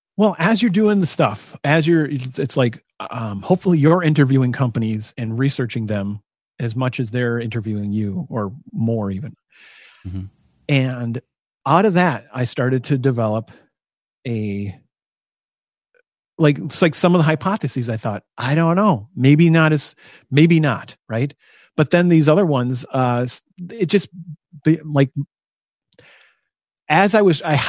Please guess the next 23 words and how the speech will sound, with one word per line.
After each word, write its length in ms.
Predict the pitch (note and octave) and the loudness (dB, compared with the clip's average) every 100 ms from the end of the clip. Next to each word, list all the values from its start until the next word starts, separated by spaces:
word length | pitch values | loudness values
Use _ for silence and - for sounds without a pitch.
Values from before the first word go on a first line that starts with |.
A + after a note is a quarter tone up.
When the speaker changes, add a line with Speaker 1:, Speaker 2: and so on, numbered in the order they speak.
| - | 0
Speaker 1:
if 160 | E3 G3 | 2 4
I 80 | F#3+ | 4
wasn't 440 | D3+ F#3+ A#3+ C4 | 6 4 2 -2
trying 380 | - G#3 G3+ C#3 | -2 0 0 0
things, 240 | A#2+ A2 - | -2 -2 2
I 100 | D#3+ | 2
couldn't 300 | - A3+ G#3 | 2 0 0
sit 280 | - G3 E3 | 2 2 2
and 180 | C#3+ C3 | 0 2
think 180 | D#3 | 0
my 140 | C#3+ B2 | 2 0
way 180 | A#2 A2+ | 2 0
through 180 | A#2+ | -2
this 120 | G#2+ G2 | -4 -4
problem. 420 | G#2 F2+ G#2+ C3 _ | -8 -8 -12 -18 _
There's 180 | C#3+ B2+ | 4 6
no, 400 | C#3+ F3 G3+ G#3 - _ _ _ _ _ _ _ - - _ _ _ | 6 8 6 4 -2 _ _ _ _ _ _ _ -16 -16 _ _ _
m-, 260 | C#3+ D3+ E3 | 2 2 2
there's 320 | F3+ D3 C#3 | -4 0 0
no 120 | C#3+ C3+ | 2 2
meditation. 720 | B2 A#2 - F#3 G3+ A#3 A3 | 0 0 2 4 4 2 2
There's 240 | E3+ C3+ | 2 2
no, 380 | C#3+ C3 B2+ B2 | 2 2 2 -2